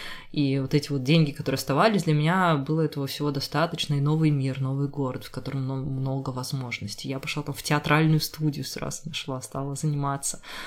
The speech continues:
А, и нашла ещё корабль.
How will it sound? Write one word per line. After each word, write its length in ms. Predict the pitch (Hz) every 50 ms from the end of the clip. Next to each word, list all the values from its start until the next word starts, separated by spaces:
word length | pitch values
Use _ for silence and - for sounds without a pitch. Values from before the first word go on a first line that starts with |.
| - - - - - -
А, 180 | - 139 127 127
и 200 | - 151 156 156
нашла 420 | 151 143 143 - - 143 143 151
ещё 760 | 160 151 143 - - - - 143 143 143 147 147 147 147 143 139 - - - _ _ _ _ _ _ _ _ _ - - - - - - - - -
корабль. 500 | - 151 143 135 131 135 135 - 135